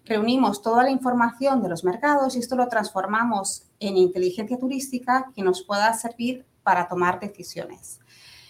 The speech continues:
Em, entonces, en función de la madurez de los mercados también, será más relevante promocionar unos destinos u otros. Por ejemplo,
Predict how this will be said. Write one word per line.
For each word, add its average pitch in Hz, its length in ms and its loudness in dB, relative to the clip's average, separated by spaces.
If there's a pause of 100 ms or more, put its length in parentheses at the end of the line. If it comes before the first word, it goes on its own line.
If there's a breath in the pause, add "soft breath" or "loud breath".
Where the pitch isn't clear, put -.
(140 loud breath)
Em, 190 720 4 (800)
entonces, 202 800 4
en 208 240 -2
función 202 560 4
de 185 100 0
la 180 340 2
madurez 196 720 2
de 277 100 4
los 285 140 -2
mercados 277 600 0
también, 285 640 -2 (340 loud breath)
será 214 400 2
más 254 320 4
relevante 240 640 2
promocionar 190 840 -2
unos 233 280 -2
destinos 262 640 -2
u 190 140 -4
otros. 170 720 -6
Por 190 120 -2
ejemplo, 170 640 -4